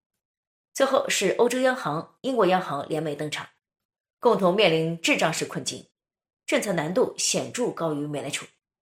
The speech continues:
欧洲方面，欧元区经济持续疲软，制造业、服务业P M I长期处于收缩区间，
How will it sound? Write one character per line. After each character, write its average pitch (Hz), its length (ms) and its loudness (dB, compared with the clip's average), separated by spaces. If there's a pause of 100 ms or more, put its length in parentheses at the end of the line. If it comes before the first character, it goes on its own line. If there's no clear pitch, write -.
(400)
欧 214 120 8
洲 220 100 6
方 175 160 -2
面， 139 200 -10 (400)
欧 233 100 8
元 208 160 4
区 208 100 -2
经 214 180 -2
济 185 280 0
持 - 160 -2
续 170 100 -4
疲 147 200 -6
软， - 180 -10 (580)
制 277 160 2
造 208 140 6
业、 - 420 2
服 165 160 -6
务 196 80 6
业 175 160 6
P - 160 -2
M 170 100 0
I 165 280 0
长 160 260 -6
期 196 180 -2
处 165 180 -6
于 117 140 -12
收 151 200 -2
缩 151 100 -2
区 143 160 -6
间， - 200 -14